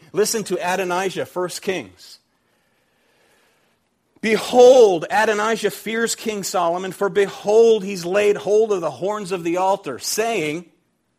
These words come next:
'Let King Solomon swear to me first that he'll not put his servant to death with the sword.'"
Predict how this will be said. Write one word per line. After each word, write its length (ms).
'Let 220
King 220
Solomon 460
swear 320
to 80
me 120
first 640
that 140
he'll 120
not 260
put 160
his 100
servant 380
to 60
death 360
with 260
the 320
sword.'" 500